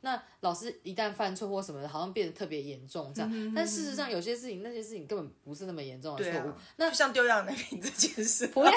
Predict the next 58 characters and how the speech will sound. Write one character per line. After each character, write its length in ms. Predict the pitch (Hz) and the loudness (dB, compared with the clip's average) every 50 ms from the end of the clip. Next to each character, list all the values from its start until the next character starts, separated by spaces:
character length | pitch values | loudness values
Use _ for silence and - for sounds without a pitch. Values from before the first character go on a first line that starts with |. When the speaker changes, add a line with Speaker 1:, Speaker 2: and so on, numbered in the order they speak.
| 480 415 403 | 12 12 12
Speaker 1:
再 180 | 427 427 403 427 | 12 10 10 10
丢 100 | - 339 381 415 427 | 10 10 10 10 10
羊 180 | 415 349 339 359 | 10 6 6 6
奶 180 | 370 330 294 311 | 6 6 6 4
瓶， 120 | 330 - - 311 - - - 381 359 | 4 6 8 8 8 8 8 8 10
好 120 | 277 269 | 10 8
烦 200 | - - - 262 | 6 6 6 6
啊， 120 | 277 320 - - 240 | 8 8 10 10 10
拿 140 | - 240 254 | 10 10 8
羊 80 | 277 - | 8 8
奶 120 | 403 - | 6 6
瓶 200 | - 214 - - - | 6 4 2 2 4
砸 240 | 233 214 190 202 233 | 4 4 6 6 4
你 280 | 269 269 233 190 170 170 | 2 0 -4 -4 -4 4
哦。 60 | 160 | 10
Speaker 2:
反 120 | - 381 381 | 10 12 12
正 60 | 427 453 415 | 10 8 4
我 80 | 370 | 2
跟 120 | 311 381 392 | 2 2 2
你 120 | 403 415 403 | 2 2 4
讲 220 | - 359 302 269 | 6 8 8 10
啊， 240 | 254 247 247 247 240 | 10 10 8 8 6
我 100 | 262 269 | 2 0
觉 220 | 269 311 311 339 | 0 0 0 2
得 80 | 339 339 | 4 4
齁， 360 | 330 330 311 285 262 247 - | 4 6 6 6 6 6 4
我 200 | - 247 240 226 - - - | 4 4 4 4 2 -2 -4
可 120 | - 220 302 | 0 2 2
以 120 | 349 359 | 2 0
体 180 | 349 330 233 233 | -2 -2 0 2
会 180 | 277 277 277 | 2 4 4
说 320 | 277 - 285 269 262 269 285 | 2 2 2 4 4 4 4
社 200 | 277 - 294 285 | 4 2 2 2
会 100 | 277 277 | 0 0
对 100 | 285 254 | 0 0
我 60 | 208 | 0
们 100 | - 175 | 0 -2
有 80 | 165 165 | -6 -2
期 240 | - - - 196 180 | 0 0 0 0 -2
待， 160 | - 247 247 | -2 0 2
那 120 | 311 302 - | 2 2 2
我 120 | - 214 | 2 0
们 260 | 185 190 190 - - - _ - | 0 0 -2 -6 -8 -12 _ -4
又 120 | 294 294 | 2 4
是 140 | - 320 311 | 4 4 4
身 400 | - - - 285 254 247 254 254 | 4 4 4 4 4 2 2 2
教 360 | - - - 233 190 - - - - - - | 2 4 6 6 4 4 0 -8 -16 -8 0
非 100 | - 269 | 4 6
常 200 | 262 214 202 196 | 6 6 4 0
重 200 | 190 - 214 208 | -2 -2 -2 0
要 160 | 208 208 196 190 | 2 0 0 0
的 160 | 185 180 170 | -2 -6 -6
一 140 | - 214 202 | -6 -8 -4
个 380 | - 214 196 180 - - - - _ | -2 0 0 0 -2 -6 -10 -8 _
对 200 | - 254 214 202 | 4 6 6 6
象， 380 | 180 - - - 208 180 - - - - - - - | 6 4 4 4 4 2 0 -2 -14 -16 -16 -2 2
但 180 | - 330 311 | 4 4 6
是 360 | 311 - 339 349 269 208 - | 6 6 4 4 0 -4 -6